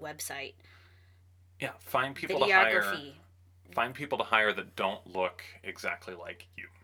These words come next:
Speaker 1: And also go create stuff with them. You
Speaker 2: For
Speaker 1: know,
Speaker 2: sure.
Speaker 1: it's so common for us to just create within a vacuum in a bubble. Of people who look like us, but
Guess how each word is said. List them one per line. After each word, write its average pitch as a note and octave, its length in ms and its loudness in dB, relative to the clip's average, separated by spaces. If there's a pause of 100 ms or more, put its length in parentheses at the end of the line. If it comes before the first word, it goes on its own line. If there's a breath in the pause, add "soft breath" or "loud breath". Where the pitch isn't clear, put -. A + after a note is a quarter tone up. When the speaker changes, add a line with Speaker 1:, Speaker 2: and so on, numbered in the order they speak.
Speaker 1:
And F4 120 -2
also A#4 360 -2
go A#4+ 160 2
create F4 460 -2
stuff - 360 -10
with C#3+ 180 -20
them. C3+ 300 -18 (460)
You A#3 80 -8
Speaker 2:
For A#3+ 60 -6
Speaker 1:
know, A#3 180 0
Speaker 2:
sure. A3+ 240 -2 (160)
Speaker 1:
it's - 380 -4 (640)
so C4 280 -2
common G#3+ 400 -4
for F#3+ 200 -6
us F3+ 200 -4
to - 160 -14
just - 280 -10
create F#3 400 -8
within E3 480 -10 (440 soft breath)
a F3+ 80 -10
vacuum F3 600 -6
in E3 160 -8
a D3+ 40 -10
bubble. E3+ 540 -10 (1300 soft breath)
Of F3 180 -10
people G#3 300 -6
who G3 160 -10
look G3 240 -6
like E3+ 200 -4
us, C3 320 -8
but F3 280 -2